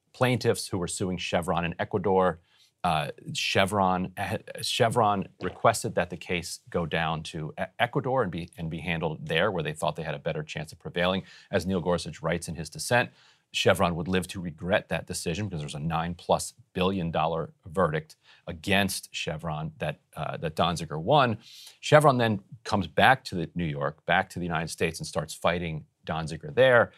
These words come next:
saying that it was unfair the way that Donziger, uh, you know, was able to, you know, manipul-, manipulate and bribe the court, et cetera. Like,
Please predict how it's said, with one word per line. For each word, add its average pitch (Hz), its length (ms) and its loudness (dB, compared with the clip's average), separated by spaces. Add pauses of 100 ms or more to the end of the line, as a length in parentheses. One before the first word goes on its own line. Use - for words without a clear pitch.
(200)
saying 90 360 2
that 78 240 0
it 67 180 -8
was 82 300 -8
unfair 85 880 4
the 87 80 -2
way 78 260 2
that 76 200 -6
Donziger, 82 640 -2 (460)
uh, 80 360 -2 (140)
you 107 100 -2
know, 85 80 0
was 85 160 -2
able 87 240 0
to, 80 440 -6
you 101 100 -4
know, 73 80 -6
manipul-, 92 540 -4
manipulate 101 520 4
and 87 100 -6
bribe 87 340 2
the 85 60 -8
court, 87 300 -2
et 73 100 -8
cetera. 87 280 -4
Like, 92 180 0